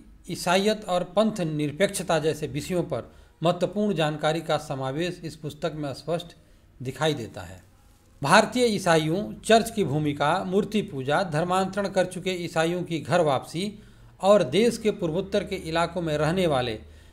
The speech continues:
जनजातीय ईसाइयों के बारे में संघ के दृष्टिकोण को प्रश्न उत्तर की शैली में इस पुस्तक में शामिल किया गया है।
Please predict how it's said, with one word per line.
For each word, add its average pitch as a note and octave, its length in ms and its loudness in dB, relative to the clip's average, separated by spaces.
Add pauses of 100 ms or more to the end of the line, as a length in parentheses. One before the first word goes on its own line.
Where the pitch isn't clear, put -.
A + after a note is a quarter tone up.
(140)
जनजातीय F#3 680 2 (140)
ईसाइयों E3+ 380 -2
के D#3+ 140 -2
बारे D#3 360 2
में C3+ 240 -6 (420)
संघ A#3 380 2
के G3 100 2
दृष्टिकोण F3 580 -4
को B2+ 380 -8 (260)
प्रश्न A3 340 4
उत्तर G3 260 0
की E3+ 140 -6
शैली F3+ 380 0
में C#3+ 260 -4
इस F#3+ 160 -6
पुस्तक G3+ 400 -2
में E3 100 -2
शामिल D#3+ 320 -2
किया D#3 260 0
गया G#2+ 240 -6
है। F#2+ 200 -12